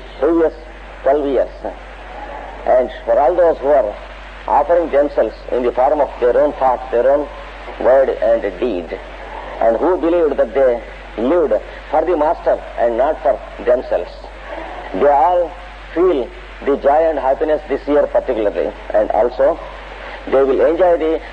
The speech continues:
success, the splendor and the sweet-, uh, sweetness of life this year particularly. శరీరంలో ఉన్నటువంటి ప్రాణశక్తిని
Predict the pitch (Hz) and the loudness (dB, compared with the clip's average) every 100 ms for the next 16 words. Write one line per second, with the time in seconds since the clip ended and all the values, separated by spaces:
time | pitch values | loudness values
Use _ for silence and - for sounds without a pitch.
0 | - - - - 196 - 165 - 139 151 | -4 -2 0 2 2 2 -4 -2 0 2
1 | 175 180 - 147 135 - - 160 - - | 2 2 2 -2 -2 -4 -2 0 0 -2
2 | - - 349 277 - - - 135 - 131 | -2 0 2 2 2 0 0 -2 2 2
3 | 131 - - - 131 135 - 156 - - | 2 -4 -14 -6 -4 -2 2 2 2 -4
4 | - - 117 101 - 58 - - - - | -2 -2 0 -2 -2 -6 -10 -16 -16 -14
5 | - - - - - - - - - - | -14 -14 -14 -14 -14 -12 -12 -12 -12 -12
6 | - - - - - - 143 165 151 147 | -12 -12 -12 -12 -6 0 2 4 2 4
7 | 135 120 117 117 135 175 - - - - | 2 2 0 0 0 -2 -4 -16 -16 -16
8 | - - - - - - - - - - | -16 -16 -14 -14 -12 -12 -12 -12 -10 -2
9 | 123 147 180 165 143 147 | 2 2 2 0 -2 0